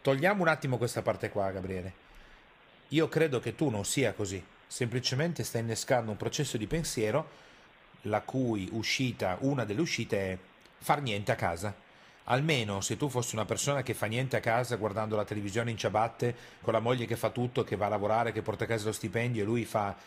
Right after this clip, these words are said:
il, con le mani in pancia per tutta la vita e si fa mantenere ed è felice, andremo bene. Il punto è che tu non sei così, che ognuno nella vita fa quello che vuole. Allora, vediamo dall'altra parte, perché c'è il punto di blocco.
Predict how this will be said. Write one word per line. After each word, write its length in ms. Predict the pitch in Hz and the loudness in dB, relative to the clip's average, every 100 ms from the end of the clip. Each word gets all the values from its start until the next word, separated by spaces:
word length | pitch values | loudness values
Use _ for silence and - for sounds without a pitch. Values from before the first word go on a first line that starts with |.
| - - | -20 -8
il, 460 | 110 104 98 98 98 | -2 -2 0 0 0
con 120 | 110 | -2
le 60 | 107 | 0
mani 180 | 117 117 | 0 0
in 60 | |
pancia 340 | 107 120 123 113 | 0 0 0 -2
per 100 | 104 | -2
tutta 220 | 110 123 | -2 0
la 80 | 110 | 0
vita 180 | 120 123 | -2 -4
e 20 | |
si 120 | - | -4
fa 140 | 98 | -2
mantenere 500 | 104 117 127 107 98 | -2 -2 0 0 0
ed 80 | 101 | 0
è 40 | 110 | -2
felice, 540 | 120 110 95 135 156 - - - | 0 -2 -2 -2 -4 -8 -20 -10
andremo 360 | 92 98 90 | -4 -2 0
bene. 380 | 95 117 90 - - - - - - - | 2 0 -2 -10 -20 -20 -20 -20 -20 -10
Il 120 | 104 | -4
punto 260 | 131 147 120 | 2 2 2
è 20 | |
che 100 | 95 | 0
tu 120 | 123 | 0
non 120 | 104 | -2
sei 200 | 92 127 | 0 0
così, 260 | 104 95 92 - - - - - | 0 -4 -6 -10 -20 -20 -20 -4
che 100 | 120 | 0
ognuno 240 | 131 160 | 2 0
nella 180 | 101 147 | 0 0
vita 240 | 120 107 | 0 -2
fa 120 | 117 107 | -2 0
quello 180 | 101 | 0
che 100 | 95 | 0
vuole. 360 | 95 92 87 - - - - - - - - - - - - - | -2 -2 -4 -10 -20 -20 -20 -20 -20 -20 -20 -20 -20 -20 -4 2
Allora, 260 | 143 120 | 2 2
vediamo 340 | 117 117 165 180 | 0 0 2 2
dall'altra 340 | 113 107 107 | 2 0 0
parte, 360 | 113 101 - 95 | 2 2 0 -6
perché 240 | 104 113 | -4 -4
c'è 120 | - | -4
il 80 | 101 | -4
punto 300 | 127 135 117 | -2 -2 -2
di 80 | 101 | -2
blocco. 420 | 95 92 - | -2 -4 -6